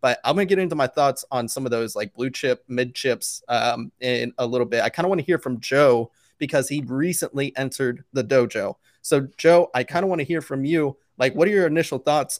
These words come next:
on the dojo, what we're building with Cyber Samurai? Because I, I think it's good to have, like,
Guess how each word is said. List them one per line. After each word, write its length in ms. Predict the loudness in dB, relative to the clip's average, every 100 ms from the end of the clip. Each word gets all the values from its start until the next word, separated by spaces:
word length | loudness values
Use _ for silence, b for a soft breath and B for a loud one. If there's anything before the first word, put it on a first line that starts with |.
| -2
on 280 | 0 2 0
the 80 | -2
dojo, 420 | 0 0 0 0
what 260 | 0 -2
we're 80 | -2
building 340 | -4 -4 -2 -6
with 100 | -4
Cyber 260 | -6 -6
Samurai? 400 | -8 -8 -6 -6
Because 300 | -8 -10 -8
I, 160 | -8 -8 -8
I 80 | -10
think 260 | -6 -6 -6
it's 160 | -8
good 260 | -6 -4 -4
to 80 | -2
have, 240 | -2 0
like, 220 | -2 -4